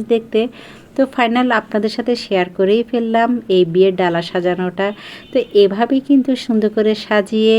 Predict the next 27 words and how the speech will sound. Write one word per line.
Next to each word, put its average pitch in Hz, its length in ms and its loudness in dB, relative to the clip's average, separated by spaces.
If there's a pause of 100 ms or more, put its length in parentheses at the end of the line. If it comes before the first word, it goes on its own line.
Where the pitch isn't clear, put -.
মিষ্টি 208 420 -2
সহকারে 226 680 0 (400)
আমরা 214 240 2
পাঠিয়ে 196 460 0
দিয়েছি 202 440 -2 (140)
কনের 175 480 0
জন্য। 180 360 0 (640)
আর 165 160 0
প্রত্যেকটা 180 520 -4
জিনিস 190 360 0 (160)
এত 175 220 -8 (140)
সুন্দর 208 440 -2 (100)
করে 247 260 0
সাজিয়েছে 220 720 -2 (140)
আমার 180 280 -4
খালাতো 180 320 -4
ভাইয়ের 190 360 -2
বউ, 190 260 -2
সাথে 208 320 -6
আমিও 190 320 -2
ছিলাম 226 460 0
আর 180 140 0
আমার 180 220 -4 (160)
চাচাতো 180 380 -2
বোনও 185 380 -4
ছিল। 214 260 -4 (520)
তো - 80 -8